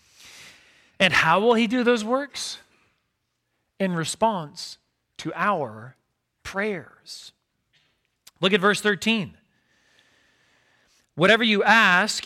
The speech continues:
in my name, this I will do, that the Father may be glorified in the Son."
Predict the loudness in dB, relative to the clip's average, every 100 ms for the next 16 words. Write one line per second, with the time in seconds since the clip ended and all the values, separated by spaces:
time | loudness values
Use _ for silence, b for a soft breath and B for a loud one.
0 | -2 2 2 2 2 4 4 2 2 2
1 | 2 0 0 -2 -4 _ _ _ _ _
2 | _ _ _ 0 2 2 -4 0 4 4
3 | 4 0 -4 -8 _ 0 2 2 0 -2
4 | -4 _ _ -4 0 0 -2 -6 -10 -20
5 | _ b b b b b b 2 2 2
6 | 4 4 4 2 2 0 2 4 4 2
7 | 0 0 -4 -10 _ _ _ 0 0 -2
8 | -2 0 0 0 -6